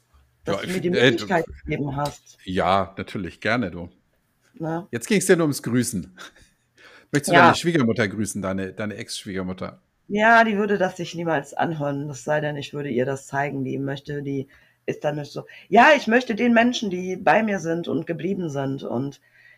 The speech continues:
Speaker 1: die den ganzen Weg mit mir verfolgt haben und die wissen auch, wer gemeint ist.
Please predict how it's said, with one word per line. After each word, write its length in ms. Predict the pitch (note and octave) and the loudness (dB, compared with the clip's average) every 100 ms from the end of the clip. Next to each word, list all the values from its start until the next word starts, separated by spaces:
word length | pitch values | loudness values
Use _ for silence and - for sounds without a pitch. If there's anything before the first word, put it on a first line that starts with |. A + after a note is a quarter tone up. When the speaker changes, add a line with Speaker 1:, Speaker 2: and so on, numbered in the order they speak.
| _ - | _ -4
Speaker 1:
die 100 | D#3+ | 0
den 120 | D#3+ | 2
ganzen 320 | D#3 - D#3 | 0 -2 -4
Weg 240 | F#3+ G3 | -2 -2
mit 140 | E3+ D#3+ | -4 -4
mir 160 | E3+ E3 | -4 -4
verfolgt 600 | D#3 - D#3+ D#3 - C#3+ | -8 -6 -4 -4 -8 -6
haben 360 | D3+ C#3+ C#3+ | -4 -4 -6
und 420 | A2+ C3+ C#3+ - | -4 -6 -8 -14
die 140 | D3+ D3+ | -12 -10
wissen 240 | D#3+ D3+ | -8 -2
auch, 240 | - - D#3 | 0 0 -2
wer 100 | D3 | -4
gemeint 440 | C3+ B2+ C3 - | -2 -2 -4 -6
ist. 360 | A#2 C3 - | -8 -8 -12